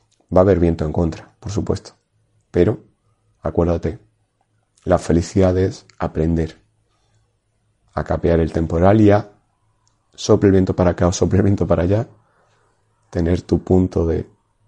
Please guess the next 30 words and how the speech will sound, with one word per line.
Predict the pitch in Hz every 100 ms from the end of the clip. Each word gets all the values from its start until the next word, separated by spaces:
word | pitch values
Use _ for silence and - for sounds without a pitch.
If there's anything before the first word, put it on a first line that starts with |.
| _ -
estabilidad | 85 - 85 82 90 107 123
o | 104
moverte | 85 85 92 - 90
lo | 87
menos | 87 90
posible | - 92 87 87
del | 90
centro. | - - - _ _ _ _ _ _ _ _ _ _ _ -
Somos | - 95 87
seres | 90 87 -
humanos | 95 104 104 -
y |
tenemos | - 87 95
momentos | 92 92 95 92 -
en |
los | 87 -
que | - 90 - - - - _ _
nos | 85
movemos | 85 87 90 95 113
hacia | -
un | 87
lado | 104 110 90
y |
hacia | 85 - 87
otro, | 101 104
pero | 95 92 - _ _ _ _ _ _ _ _ -
la | 90
cuestión | - 87 - 95
es | 95
desarrollar | 92 - 78 85 87 95 -